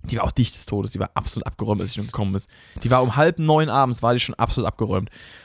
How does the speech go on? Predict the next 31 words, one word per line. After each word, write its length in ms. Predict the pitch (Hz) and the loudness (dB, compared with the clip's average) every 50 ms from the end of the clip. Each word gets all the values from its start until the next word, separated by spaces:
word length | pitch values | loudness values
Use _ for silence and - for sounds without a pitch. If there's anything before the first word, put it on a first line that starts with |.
| - - | -18 -2
Ähm, 460 | - 120 123 127 127 123 127 127 127 - | 2 4 6 6 6 4 4 0 0 2
auf 160 | - 123 120 | 0 2 2
jeden 160 | 143 139 143 | 2 0 2
Fall 200 | 127 - 135 131 | 2 2 2 2
und 100 | - 123 | 4 2
halt 100 | 123 113 | 0 2
voll 140 | - - 127 | 2 2 2
auf 120 | 120 117 | 2 2
Krawall 240 | - - 104 98 101 | 0 0 0 2 2
aus. 220 | 95 95 92 - - - - - - - - - | 2 0 -2 -4 -6 -12 -20 -20 -20 -20 -20 -10
Und 280 | - - 110 110 107 - | -4 0 0 0 0 0
in 260 | - 110 98 - 120 113 | -2 -2 0 0 2 2
solchen, 300 | 135 165 202 208 190 147 | 4 4 4 4 2 0
in 60 | 135 | 2
solchen 160 | 147 160 202 196 | 2 2 2 2
Situationen, 480 | 190 185 175 165 156 - 190 190 185 | 2 4 4 4 4 4 2 2 4
da 60 | 147 131 | 4 2
bist 200 | 170 208 - - | 2 0 2 2
du 60 | 240 | 2
halt 120 | 226 - | 2 4
mal 60 | 156 | 4
überfordert, 380 | 131 123 113 - - 120 117 113 | 4 2 2 2 2 2 2 4
wenn 80 | 110 113 | 2 2
du 60 | 110 | 2
nebenbei 440 | 117 120 123 127 127 113 - 113 120 | 2 4 4 2 2 2 4 4 4
dann 100 | 117 117 | 4 4
noch 120 | 117 117 | 2 2
irgendwelche 300 | 110 110 117 113 107 120 | 2 2 0 0 0 0
Gruppen 360 | 110 - 175 190 185 180 170 151 | 2 2 2 2 2 0 0 2
da, 640 | 139 139 143 139 135 127 120 135 135 135 139 135 | 2 4 4 4 4 4 2 4 4 6 6 4
äh, 60 | 131 | 4